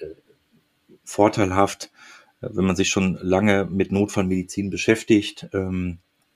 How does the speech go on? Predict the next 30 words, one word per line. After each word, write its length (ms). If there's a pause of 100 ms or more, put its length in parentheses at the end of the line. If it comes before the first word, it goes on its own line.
(420)
und 260
auch 120
schon 340
relativ 420
lange 200
dabei 340
ist, 300 (600)
ähm, 380
dann 520 (400)
funktioniert 400
das 140
vielleicht 240
ganz 180
gut. 220
Wenn's 180
mal 140
irgendwie 240
kritisch 340
ist, 220
dann 120
kann 160
man, 300 (640)
ähm, 560
ja, 240
ich 120
sag 120
mal, 100
bestimmte 380
Verhaltensweisen, 920 (720)
äh, 480